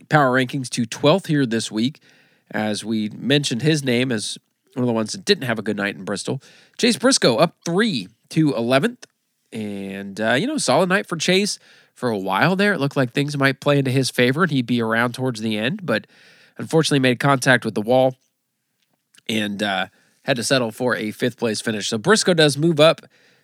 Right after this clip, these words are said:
to eleventh. And if you remember back to last year,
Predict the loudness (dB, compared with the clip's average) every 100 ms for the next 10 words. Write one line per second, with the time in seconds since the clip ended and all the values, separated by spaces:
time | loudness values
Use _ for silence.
0 | -2 2 4 6 4 4 0 -2 0 2
1 | 4 4 0 -2 -4 -2 -2 -2 -4 -2
2 | 2 2 2